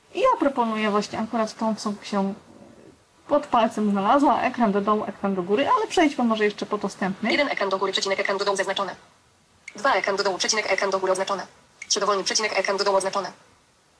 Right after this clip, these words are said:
Speaker 2: Dwa ekran do dołu, przecinek, ekran do góry oznaczone.
Speaker 1: No zróbmy ekran do dołu, ekran do góry.
Speaker 2: Zaznaczone.
Speaker 1: Zaznaczamy.
Speaker 2: Trzy dowolny, przecinek, ekran, oka, przycisk.
Speaker 1: I szukamy przycisku OK, żeby ten wyzwalacz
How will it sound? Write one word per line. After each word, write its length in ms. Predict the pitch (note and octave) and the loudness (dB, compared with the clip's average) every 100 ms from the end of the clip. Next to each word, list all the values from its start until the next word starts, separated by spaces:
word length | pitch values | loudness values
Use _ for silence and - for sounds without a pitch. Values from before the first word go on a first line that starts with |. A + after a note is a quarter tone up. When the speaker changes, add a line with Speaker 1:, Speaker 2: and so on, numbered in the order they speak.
| - - | -20 -8
Speaker 2:
Dwa 180 | G#3+ B3+ | 0 2
ekran 220 | F#3 G3 | 2 0
do 60 | G3 | 0
dołu, 140 | F#3 | -2
przecinek, 340 | F3 G#3+ G#3+ F#3+ | 0 -2 0 0
ekran 180 | G3+ | 0
do 80 | F#3+ | -2
góry 140 | F#3+ F#3+ | 0 0
oznaczone. 340 | F#3+ G3+ F3 - _ _ _ _ _ _ - | 0 -4 -6 -12 _ _ _ _ _ _ -10
Speaker 1:
No 60 | |
zróbmy 460 | C5+ C5 G#4+ B3+ G#3+ | 0 4 4 4 2
ekran 320 | - C#4 C#4 | 2 2 4
do 80 | G#3 | 2
dołu, 480 | G3+ B3+ D4+ C#4+ C#4+ | 2 4 4 2 0
ekran 340 | A3+ A3+ A3 G3+ | -2 0 2 0
do 80 | F3 | 0
góry. 320 | D3 D3 - - _ _ _ _ _ _ _ _ | -4 -8 -12 -20 _ _ _ _ _ _ _ _
Speaker 2:
Zaznaczone. 420 | - G#3 G3+ F3+ - - _ A3+ | -6 -4 -2 -4 -8 -18 _ -4
Speaker 1:
Zaznaczamy. 760 | A#3 A3 G3 - A3+ D4+ F4 | -2 0 -2 2 0 2 0
Speaker 2:
Trzy 160 | - G3+ | 0 0
dowolny, 240 | G3 G3 | 0 0
przecinek, 280 | F#3+ A3 G#3 F#3+ | 0 0 0 0
ekran, 180 | G3+ F#3+ | 0 -2
oka, 140 | F#3+ | -2
przycisk. 340 | G3 - - - - | -4 -4 -4 -8 -2
Speaker 1:
I 200 | E4+ D#4+ | 2 2
szukamy 380 | - B3 C4 A#3+ | 2 0 0 0
przycisku 500 | A3+ - A#3 - G#3+ | -4 -8 -10 -6 -4
OK, 160 | F#3+ - G#3 G#3+ | -4 -2 0 0
żeby 360 | G3 F3 F#3+ A3 | 0 -2 -2 -2
ten 200 | G3 F#3+ | 0 -2
wyzwalacz 580 | F3+ F3+ G3+ G3 G3 | -4 -4 -2 -2 -2